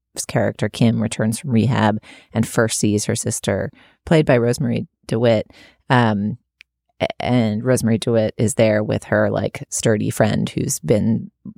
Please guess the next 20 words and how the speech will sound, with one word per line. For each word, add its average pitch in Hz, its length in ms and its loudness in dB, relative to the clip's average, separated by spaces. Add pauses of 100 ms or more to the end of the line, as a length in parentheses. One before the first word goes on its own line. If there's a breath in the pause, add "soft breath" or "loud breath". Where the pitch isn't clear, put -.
(140)
by 127 260 0
her 101 120 0
side 107 300 0
for - 100 -2
years 110 400 2
and 101 300 0
is 107 140 -4
helping - 300 0
her - 220 0
get - 140 0
dressed - 360 0
and - 280 -2 (220 soft breath)
has 123 180 2
not - 320 0
been, 107 240 0
like, 110 240 0
a 110 340 2
total 98 540 0 (500 soft breath)
layabout 101 380 4
drunk 110 340 -2